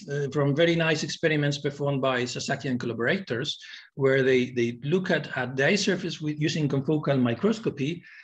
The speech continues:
and they can clearly find that eventually at sufficient saturation, water droplets form on top of the ice surface. So what that means is that, say, partially, ice is hydrophobic.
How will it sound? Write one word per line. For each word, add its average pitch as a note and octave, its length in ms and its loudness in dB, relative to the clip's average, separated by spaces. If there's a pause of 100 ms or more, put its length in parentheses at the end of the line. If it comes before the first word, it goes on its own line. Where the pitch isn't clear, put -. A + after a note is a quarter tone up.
(220)
and C#3 200 2
they C#3+ 100 4
can D3 240 0
clearly F#3 380 2
find D#3 640 0 (320)
that C#3 360 2 (260)
eventually E3+ 520 2
at C#3+ 80 2
sufficient D#3 440 -2
saturation, D3 840 0 (200)
water F3+ 420 2
droplets D3+ 540 2
form F#3 400 0
on C#3+ 180 0
top F3+ 380 0
of B2 120 -2
the B2+ 140 0
ice C#3 320 -2
surface. - 580 -6 (500)
So B2 280 2
what C3 280 0
that G3+ 180 0
means E3+ 580 2 (380)
is C#3+ 160 2
that, C#3 180 2
say, D#3 460 0 (460)
partially, F3 680 2 (200)
ice D#3+ 320 2
is D3 120 -2
hydrophobic. C#3 640 -2